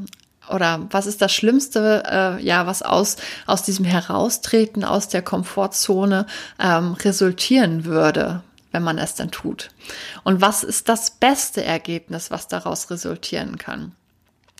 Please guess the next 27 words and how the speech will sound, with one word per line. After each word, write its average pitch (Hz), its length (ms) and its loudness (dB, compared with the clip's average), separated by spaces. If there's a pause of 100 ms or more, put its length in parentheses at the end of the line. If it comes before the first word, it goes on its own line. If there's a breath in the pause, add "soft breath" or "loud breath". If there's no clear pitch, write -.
Und 185 100 -4
das 175 200 -4
beste 226 360 2
Ergebnis 233 640 2 (300 loud breath)
ist 208 160 -2
eben 202 260 4
das, 208 340 0
was 196 220 -2
dich - 380 -4 (320 loud breath)
pushen 247 400 4
soll, 170 360 4
was 180 160 -4
deine 185 240 2
Motivation 196 880 2
anheben 165 560 -2
soll, 165 380 0 (380 loud breath)
ähm, 175 300 2
ja, 196 260 4
was 196 240 0
dich, 190 300 0 (760 soft breath)
ähm, 175 460 -2
ermutigen 220 680 4
soll, 208 500 4 (120)
diesen 190 580 2
Schritt - 340 2
zu - 160 0
gehen. 175 460 2